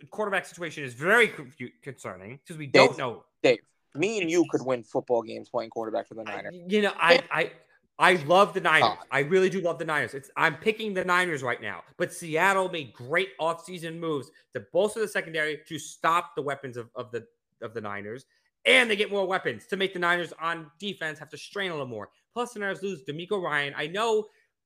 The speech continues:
Speaker 1: I know they re-, they refilled. Um, they brought in, who they bring as a G C? They,
Speaker 2: Steve
Speaker 1: they
Speaker 2: Wilks?
Speaker 1: Yeah, who just brought Carolina on the brink of the playoffs with a team that wasn't very good. Uh, Steve Wilks is gonna have that defense looking really good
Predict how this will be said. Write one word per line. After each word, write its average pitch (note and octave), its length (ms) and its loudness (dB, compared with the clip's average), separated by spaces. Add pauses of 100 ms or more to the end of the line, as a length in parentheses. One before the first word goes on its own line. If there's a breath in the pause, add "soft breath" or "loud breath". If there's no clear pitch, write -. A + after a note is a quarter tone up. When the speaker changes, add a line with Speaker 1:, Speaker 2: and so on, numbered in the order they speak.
(240)
Speaker 1:
I D#3+ 100 2
know G3 480 2
they F3 160 -4
re-, D#3+ 300 -10
they D3+ 100 0
refilled. C3+ 640 -8
Um, A#2 360 -6
they C3+ 100 -8
brought D#3+ 220 -4
in, C3 200 -8
who F#3 100 -8
they D3 60 -6
bring A#2+ 180 -8
as G2+ 140 -10
a F#2+ 60 -12
G G2+ 180 -16
C? F2+ 360 -14
They, D#3 120 -8
Speaker 2:
Steve D3+ 140 -4
Speaker 1:
they - 160 6 (120)
Speaker 2:
Wilks? - 460 2 (800)
Speaker 1:
Yeah, B2 240 -4
who D3 240 -12
just D#3 240 -14 (500)
brought F#3+ 300 -8 (180)
Carolina F3+ 360 -6
on D#3 60 -8
the C#3 60 -6
brink D#3 220 -6
of D3 60 -8
the C3+ 60 -8
playoffs C3+ 600 0 (100)
with C3+ 140 -12
a C3 40 -14
team E3+ 220 -8
that C3 140 -6
wasn't D3+ 220 -10
very C#3 160 -4
good. B2+ 340 0 (420 soft breath)
Uh, D3 160 -6
Steve F#3 200 -8
Wilks F3+ 180 -6
is - 20 -20
gonna D#3+ 140 -6
have D3+ 100 -2
that C#3 100 -2
defense C3 280 -8
looking A2 180 -8
really A2+ 240 0
good F#2+ 240 -6